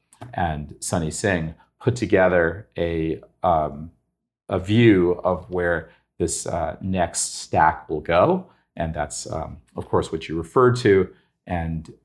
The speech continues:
anything you wanna dig in into that conversation, we're happy to have that here,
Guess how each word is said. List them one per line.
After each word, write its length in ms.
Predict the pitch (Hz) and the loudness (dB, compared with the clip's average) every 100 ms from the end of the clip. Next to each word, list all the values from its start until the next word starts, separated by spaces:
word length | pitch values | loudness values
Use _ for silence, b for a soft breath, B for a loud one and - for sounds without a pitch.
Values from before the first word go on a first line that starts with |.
| - | -8
anything 400 | - 104 98 92 | -2 -2 -2 -2
you 100 | 90 | -2
wanna 200 | 87 85 | -4 -6
dig 240 | 82 87 | -2 -2
in 340 | 85 85 82 82 _ _ _ | -2 -4 -8 -10 _ _ _
into 300 | - 87 - | -6 -4 -2
that 280 | 87 80 - | 2 2 0
conversation, 680 | - 82 78 82 78 - 80 | -8 -6 -4 -4 -6 -6 -6
we're 120 | 80 | -4
happy 300 | 87 98 - | 2 2 4
to 80 | 85 | 0
have 220 | 85 82 | 0 -2
that 180 | 80 73 | -4 -6
here, 520 | - 151 131 120 123 | 4 8 8 6 0